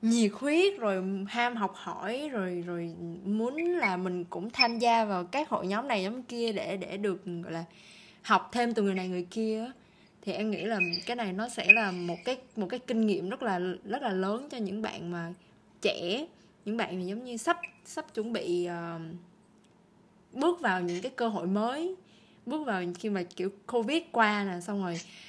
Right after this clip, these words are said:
mọi thứ nó mở cửa lại là nó sẽ kiểu có rất là nhiều những thứ mới nó nảy nở và mọi người sẽ giống như là bắt đầu lại từ con số không vậy á. Và mọi người sẽ bắt đầu ùa ra, xong rồi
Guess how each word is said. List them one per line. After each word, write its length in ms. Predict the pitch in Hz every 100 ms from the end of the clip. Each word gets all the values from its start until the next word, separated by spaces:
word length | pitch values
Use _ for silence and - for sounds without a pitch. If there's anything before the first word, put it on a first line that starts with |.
| - - 208
mọi 240 | 196 170
thứ 100 | 226
nó 100 | 294
mở 240 | 254 160 196
cửa 120 | 185
lại 340 | 214 202 - 180
là 240 | 175 170
nó 320 | 170 202 247
sẽ 320 | 269 - 196 220
kiểu 180 | 190 196
có 100 | -
rất 160 | 285 370
là 60 | 254
nhiều 180 | 202
những 160 | 175 185
thứ 100 | 269
mới 260 | 269 254 294
nó 80 |
nảy 280 | 311 254 180
nở 320 | 247 - 190 240
và 100 | 196
mọi 220 | 180 170
người 200 | 180 170
sẽ 400 | 170 180 226 262 -
giống 100 | -
như 60 | 285
là 80 | 233
bắt 140 | 302
đầu 220 | 269 185
lại 200 | 180 175
từ 80 | 175
con 180 | 180 214
số 140 | 214
không 340 | 269 - 220 202
vậy 80 | 180
á. 140 | 208 - - - -
Và 80 | 196
mọi 140 | 180
người 180 | 185 180
sẽ 120 | 175
bắt 80 | 214
đầu 360 | 233 190 175 175 - - - - - -
ùa 320 | 208 202 196
ra, 380 | 214 220 226 220
xong 180 | 233 208
rồi 420 | 180 175 170 190